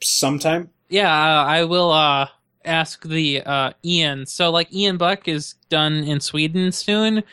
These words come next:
Speaker 2: but before he leaves, his mom is flying over, I guess, and they're gonna travel around Sweden and the rest of Europe. And so I don't know specifically when they'll be done and really done. So it's potentially possible that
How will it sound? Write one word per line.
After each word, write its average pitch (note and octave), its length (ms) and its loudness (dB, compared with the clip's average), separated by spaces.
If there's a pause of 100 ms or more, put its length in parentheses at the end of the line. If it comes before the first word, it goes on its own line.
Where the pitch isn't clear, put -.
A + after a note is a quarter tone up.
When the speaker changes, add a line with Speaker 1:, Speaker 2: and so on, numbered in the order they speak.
(140)
Speaker 2:
but D#3 200 0
before E3+ 360 0
he G3+ 180 2
leaves, D3 380 0
his D3 200 -2
mom D3 320 0
is F3 120 -2
flying G3 360 0
over, G3 280 2
I G3 80 2
guess, G3+ 280 -2
and D3+ 80 -6
they're D3 100 -2
gonna C#3 160 -2
travel C#3 340 -2
around C3+ 260 -2
Sweden C#3+ 580 -4
and C3 200 -6
the B2+ 100 -2
rest B2 240 -4
of C#3 60 -8
Europe. F3 360 0 (440)
And E3 100 -6
so F3 80 0
I - 20 2
don't G3 140 2
know F#3 240 0
specifically A#3+ 580 0
when E3+ 140 0
they'll D3 220 0
be C#3+ 280 -2
done D#3+ 760 0
and C3 360 -4 (140)
really E3 380 2
done. B2+ 400 -2 (220)
So F3 140 0
it's E3+ 100 0
potentially G3+ 580 -4
possible F3 440 0
that C#3+ 260 -2